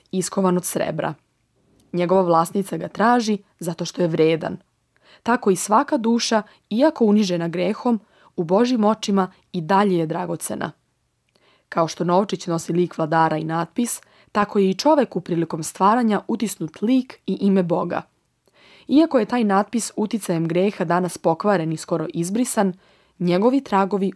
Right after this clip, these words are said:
ostaju u svakoj duši. Bog želi da vrati sebi svaku takvu dušu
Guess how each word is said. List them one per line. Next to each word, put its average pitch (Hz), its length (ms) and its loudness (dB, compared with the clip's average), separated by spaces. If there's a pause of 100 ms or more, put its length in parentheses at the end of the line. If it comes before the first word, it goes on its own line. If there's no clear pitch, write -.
ostaju 170 420 -2
u 160 60 -4
svakoj 180 420 -2
duši. - 480 -6 (800)
Bog 208 340 2
želi 190 260 4
da 180 100 2
vrati 180 380 2
sebi 175 280 0
svaku 240 400 -2
takvu 190 340 -4
dušu 185 460 -2